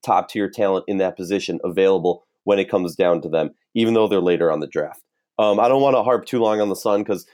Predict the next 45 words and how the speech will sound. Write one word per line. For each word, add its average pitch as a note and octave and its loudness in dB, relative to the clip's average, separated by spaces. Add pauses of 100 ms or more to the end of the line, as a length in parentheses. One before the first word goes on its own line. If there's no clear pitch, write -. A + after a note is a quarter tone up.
(160)
we've F#2+ -6
already G#2 2
gone G2+ 2
over G2 0
by G2+ 0
seven G2 -4
minutes. C#3 0 (300)
So - 0
let's C#3 -2
knock C#3 0
on D3+ 0
over C3 0 (200)
to - -4
the C#3 2
New C#3 0
York C3+ 0
Liberty. A2+ -2 (420)
Uh, C3 4
we E3+ 0
all D#3 2
kinda E3 2
know D3+ 2
the C#3+ -4
story D3 0
of B2+ 2
us A2+ -2
being B2+ -4
in C3 -2
the B2+ -2
shadows. A#2 0
The G2 -12
team A#2 -4
went A#2 2
up A2+ -6
for B2+ -6
sale. A#2+ 2
That A2 0
doesn't A2+ -2
really A#2 0
have A2 -4
to A2+ -16
do A2+ -4
with A2 -6
the G2+ -10
team, C3+ 0